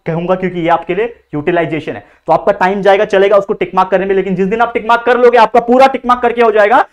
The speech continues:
तो बस आपको पूरा एक रास्ता क्लियर नजर आ रहा होगा कि ये मैंने टिक मार्क किया, अब बस मुझे यही पढ़ना है, मैं आराम से अच्छे मार्क्स निकाल सकता हूं। डिस-,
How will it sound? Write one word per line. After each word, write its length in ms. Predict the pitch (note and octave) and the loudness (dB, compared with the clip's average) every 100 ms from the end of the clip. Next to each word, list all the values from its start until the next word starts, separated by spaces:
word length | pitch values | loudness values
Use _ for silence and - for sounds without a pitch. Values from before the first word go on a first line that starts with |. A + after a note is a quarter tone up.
| _ - | _ -2
तो 80 | |
बस 320 | E3+ A3+ C4+ - | 2 4 2 2
आपको 320 | G#3+ G#3+ C4 | 2 2 -2
पूरा 560 | B3+ B3+ C4 C4+ C#4 - _ A#3 | -2 0 4 4 2 -4 _ 2
एक 180 | A#3 F#3+ - D3+ | 2 -2 -4 0
रास्ता 480 | F#3 G#3 A3 - | 2 2 0 -6
क्लियर 380 | B3+ A#3+ A#3+ A3+ | 0 2 4 2
नजर 160 | G3+ G#3+ | 2 2
आ 60 | |
रहा 100 | G#3 | 2
होगा 120 | G#3 A#3+ | 2 0
कि 120 | A#3 | -2
ये 140 | G#3 | -4
मैंने 160 | G#3+ A3 | -4 -4
टिक 140 | A3+ A3 | -4 -2
मार्क 140 | A3 | 0
किया, 120 | B3 | 2
अब 120 | A3+ - | 2 2
बस 100 | G#3+ | -2
मुझे 160 | G3 G3 | -2 -2
यही 180 | F#3 F3+ | -2 -2
पढ़ना 280 | F3 C#3 G#2 | -2 -4 -8
है, 80 | - _ | -14 _
मैं 100 | C#3+ | -6
आराम 200 | D#3 E3 | -2 -2
से 100 | D#3+ | -4
अच्छे 200 | D#3 - | -8 -6
मार्क्स 200 | D3+ C#3 | -6 -6
निकाल 180 | C3+ G#2+ | -8 -10
सकता 260 | - - G2+ | -12 -18 -20
हूं। 60 | - _ _ _ _ _ _ C#3+ | -20 _ _ _ _ _ _ -10
डिस-, 200 | C#3+ | -10